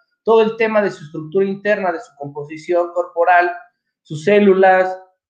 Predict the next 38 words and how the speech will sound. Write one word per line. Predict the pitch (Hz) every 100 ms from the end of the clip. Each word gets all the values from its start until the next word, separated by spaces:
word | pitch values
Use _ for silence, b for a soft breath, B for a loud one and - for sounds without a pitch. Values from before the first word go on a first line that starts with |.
| _
este, | 139 143 147 147 135
su | 135
estructura | 135 147 139 175 175 175 165
musculoesquelética, | 175 214 208 196 190 185 175 190 185 175 185 175 175 - - _ _
su | 226 226 220
estructura | 202 208 175 - 196
respiratoria | 175 160 - 151 143 - 202 196 165
va | 160
a |
ser | 160 156
mucho | 151 151
más | 156 160 -
fuerte, | 196 180 180 175 175 _ _
su | _ 214 214
estructura | 208 185 151 202 208 190 -
cardiovascular | 175 160 160 151 - 160 180 185
va | 175
a |
ser | - 165 170
mucho | 175 175
mejor, | 160 139 190 202 185
va | 170
a |
ser | 165 165 156
de |
mejor | 139 - 160 -
calidad, | 156 147 170 165
va | 151
a |
tener | - 151 151 156 _ _ _
más | 170 180 -
fuerza, | 180 190 180 160
más | 160
potencia | - 143 165 160 156
el | 143
músculo | 147 147 139
del | -
corazón, | 151 165 202 196